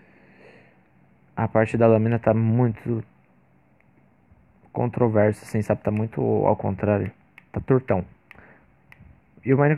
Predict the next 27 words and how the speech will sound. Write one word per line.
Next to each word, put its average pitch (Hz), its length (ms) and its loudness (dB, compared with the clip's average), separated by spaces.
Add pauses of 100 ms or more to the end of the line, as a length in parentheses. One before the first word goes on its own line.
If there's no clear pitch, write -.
verdade, 156 420 4
o 120 40 0
Minecraft 139 440 0
tá - 80 -2
ficando 127 220 0
muito 139 180 -4
pesado. 120 360 2
Eu 107 180 2
já 147 120 2
não 165 100 2
consigo 151 320 0
jogar 123 180 4
as 107 100 2
versões 107 380 0
novas. 101 560 -4
Desde 156 300 2
quando 220 200 0
lançou 170 300 4
a 151 40 4
um 170 60 2
ponto 131 280 -2
zero 113 180 4
eu 104 40 0
não 107 100 -2
consigo 110 220 0
jogar, 101 280 2
velho. 101 220 -4